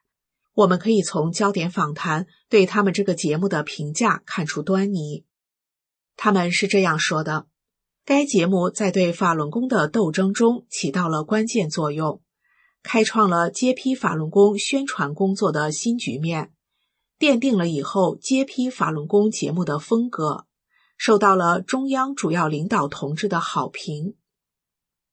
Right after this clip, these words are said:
从刚才的评价中可以清楚得知，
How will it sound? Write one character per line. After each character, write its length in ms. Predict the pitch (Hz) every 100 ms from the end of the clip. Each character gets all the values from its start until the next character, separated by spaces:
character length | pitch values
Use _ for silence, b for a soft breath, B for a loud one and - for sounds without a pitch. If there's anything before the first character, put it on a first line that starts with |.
| _ _
从 220 | - 226
刚 180 | 226 294
才 200 | 294 214
的 80 | 190
评 180 | - 156
价 220 | 170 151
中 260 | 170 165 165
可 140 | -
以 120 | 165
清 200 | 147 185
楚 180 | 170 156
得 200 | 156 147
知， 340 | 151 190 185